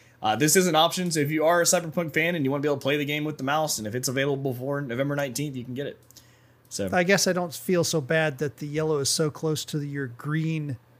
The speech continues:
Speaker 2: s-,
Speaker 1: Yeah.
Speaker 2: similarness that it's keen as a chroma key <laughs> and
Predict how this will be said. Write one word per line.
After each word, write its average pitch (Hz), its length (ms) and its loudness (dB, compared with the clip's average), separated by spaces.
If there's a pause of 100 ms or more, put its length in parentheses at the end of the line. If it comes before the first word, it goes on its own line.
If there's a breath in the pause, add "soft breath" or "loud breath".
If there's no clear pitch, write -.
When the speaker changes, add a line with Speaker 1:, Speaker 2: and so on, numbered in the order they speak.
(140)
Speaker 2:
s-, - 180 -8
Speaker 1:
Yeah. 180 180 0
Speaker 2:
similarness 156 720 2 (240)
that 156 180 4
it's 143 260 0 (440)
keen 208 360 4
as 147 160 2
a 160 40 -4
chroma 180 420 2
key 156 300 -4
<laughs> - 40 -2
and 170 260 -2